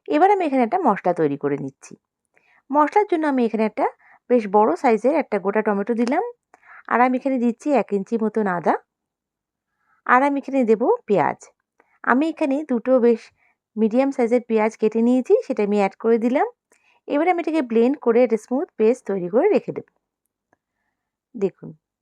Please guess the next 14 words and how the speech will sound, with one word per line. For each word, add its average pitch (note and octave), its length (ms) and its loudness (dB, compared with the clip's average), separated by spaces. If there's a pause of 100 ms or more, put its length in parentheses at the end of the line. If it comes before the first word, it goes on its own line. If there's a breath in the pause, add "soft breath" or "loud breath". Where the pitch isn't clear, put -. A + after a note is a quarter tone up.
(1200)
আমার G3+ 160 -6
পেস্টটা G#3+ 340 0
তৈরি G#3+ 240 2
করা A#3 200 4
হয়ে A#3 200 4
গেছে। C4+ 220 -2 (960)
এবার G#3 220 4 (240)
কড়াইতে A3 320 2 (100)
আমি A#3+ 100 2 (140)
পরিমাণ A3 300 0 (100)
মতন A3+ 280 -2
সর্ষের A3+ 280 -4
তেল C4 160 -2
অ্যাড B3 140 -2